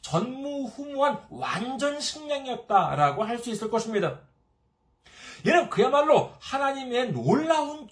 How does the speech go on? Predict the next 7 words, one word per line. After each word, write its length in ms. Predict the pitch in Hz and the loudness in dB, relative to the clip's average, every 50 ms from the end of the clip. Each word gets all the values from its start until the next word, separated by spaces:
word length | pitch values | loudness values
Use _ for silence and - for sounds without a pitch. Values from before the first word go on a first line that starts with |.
| _ | _
축복이자 840 | - - - - _ - 277 262 226 226 208 214 226 233 - - - - | -16 -16 -16 -18 _ -8 -6 -6 -6 -4 2 4 4 4 4 0 -6 -10
넘치는 640 | - - 113 139 196 254 254 - - 269 285 294 302 | -6 -2 0 0 0 0 -4 -8 -10 -10 -8 -8 -8
사랑의 580 | 285 - - 277 269 262 247 247 254 269 269 254 | -8 -10 -10 -6 -6 -4 -4 -4 -6 -6 -6 -8
상징이라고 840 | - - - - 320 330 311 233 285 302 277 233 220 220 220 277 262 | -8 -12 -12 -10 -10 -10 -10 -10 -8 -6 -2 0 0 0 0 -2 -4
할 160 | 240 269 254 | -4 -6 -6
수 120 | - 269 | -6 -8
있습니다. 460 | 277 240 208 - 262 247 208 185 - | -8 -8 -8 -8 -8 -6 -4 -4 -6